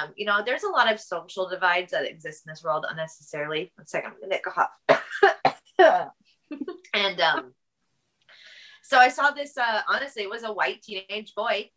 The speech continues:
and he was out on a walk, and he was holding hands with this beautiful young woman in a hijab.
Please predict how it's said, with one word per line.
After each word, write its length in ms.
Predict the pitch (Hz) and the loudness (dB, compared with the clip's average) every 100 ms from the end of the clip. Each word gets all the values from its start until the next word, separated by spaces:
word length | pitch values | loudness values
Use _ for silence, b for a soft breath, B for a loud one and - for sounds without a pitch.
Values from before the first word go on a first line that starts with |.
| - | -8
and 180 | 190 190 | -6 -6
he 120 | 196 | -6
was 160 | 226 226 | -6 0
out 140 | 180 | 2
on 120 | 190 262 | 2 -2
a 60 | |
walk, 340 | 214 165 262 - | 0 2 2 -2
and 300 | 185 185 196 | -4 -4 -6
he 160 | 208 190 | -10 -8
was 300 | 208 208 - | -8 -8 -4
holding 320 | 180 190 208 | -4 -4 -6
hands 500 | 190 175 170 175 - | -2 -2 -2 -6 -8
with 240 | 185 175 175 | 0 0 0
this 200 | 175 - | -6 0
beautiful 400 | 190 185 190 180 | 0 0 0 0
young 240 | 170 170 | 0 -2
woman 240 | 160 156 - | -6 -6 -8
in 80 | 156 | -10
a 40 | |
hijab. 460 | 165 139 143 - | -8 0 4 4